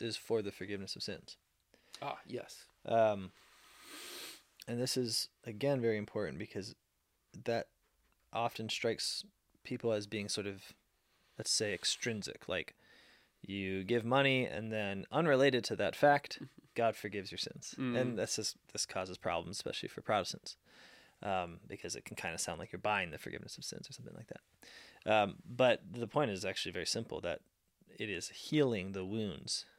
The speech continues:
Speaker 1: inflicted
Speaker 2: Yeah.
Speaker 1: by sin,
Speaker 2: Mm-hmm.
Speaker 1: right? So it has a kind of causal relationship here where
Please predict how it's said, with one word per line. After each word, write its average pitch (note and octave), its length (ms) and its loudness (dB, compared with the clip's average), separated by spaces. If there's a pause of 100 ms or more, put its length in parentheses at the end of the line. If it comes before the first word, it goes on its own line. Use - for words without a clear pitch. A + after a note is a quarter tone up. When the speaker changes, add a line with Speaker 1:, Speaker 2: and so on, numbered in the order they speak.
(280)
Speaker 1:
inflicted - 640 -4 (120)
Speaker 2:
Yeah. C3 180 -12
Speaker 1:
by C#3 220 4
sin, - 380 -4 (100)
Speaker 2:
Mm-hmm. A#2 280 -6
Speaker 1:
right? F2 160 -2
So G2 120 0
it F2 60 -2
has G#2 160 -2
a E2 60 -8
kind G2+ 300 -4
of F2 180 -8 (600)
causal B2+ 440 6
relationship F#2 580 -2
here - 200 -12 (160)
where F#2 320 -2